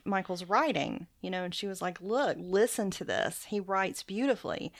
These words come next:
And she read that White Walls, you know, piece that he had written. And that same teacher that we want to punch very snarkily said,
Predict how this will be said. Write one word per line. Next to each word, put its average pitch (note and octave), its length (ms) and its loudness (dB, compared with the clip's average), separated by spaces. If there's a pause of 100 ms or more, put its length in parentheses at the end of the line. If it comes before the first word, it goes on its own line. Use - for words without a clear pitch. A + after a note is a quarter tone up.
(380)
And G#3 140 4
she - 180 2
read G3 280 8
that F3+ 180 4
White F3 260 2
Walls, F3+ 720 2
you G3+ 80 -6
know, F3 140 -4
piece B3+ 420 0
that - 140 -8
he F#3 160 -10
had F3+ 180 -6
written. E3 380 -2 (340)
And G3 180 4
that F#3+ 200 6
same G3+ 260 4
teacher G#3 440 0
that F3+ 180 0
we F#3 100 -2
want F#3 140 0
to F3+ 120 0
punch G3+ 440 0 (760)
very G3+ 240 8
snarkily G3+ 800 2
said, F#3 380 4